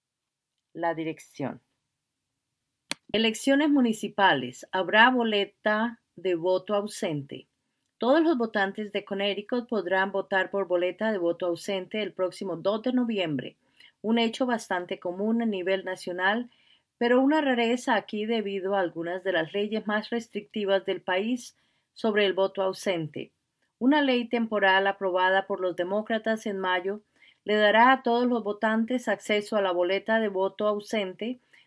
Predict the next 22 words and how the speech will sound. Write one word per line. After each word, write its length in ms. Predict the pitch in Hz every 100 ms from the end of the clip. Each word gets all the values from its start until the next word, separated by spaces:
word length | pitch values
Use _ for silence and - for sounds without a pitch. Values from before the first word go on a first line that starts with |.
| _
debido 360 | 226 226 247 247
al 120 | 226
covid 300 | 220 202 202
diecinueve 800 | 196 190 196 185 196 180 151 147 _ _ _
por 160 | 175
segundo 480 | - 190 214 220 208
año 300 | 190 190 185
consecutivo 920 | 190 180 - 185 180 - 214 156 143 _ _ _ _ _
y 80 | 240
probablemente 840 | 233 262 247 233 233 220 196 208
por 160 | 208 185
última 460 | 180 180 214 220
vez, 440 | 226 185 233 - _ _ _ -
a 100 | 196
menos 400 | 180 175 175 -
que 560 | 185 175 165 160 - _ _
se 320 | _ - 180 160
enmiende 500 | 170 208 220 226 226
la 160 | 208
Constitución 800 | 208 180 - 170 175 - 180 165
de 120 | 165
Connecticut. 640 | _ 156 127 90 _ -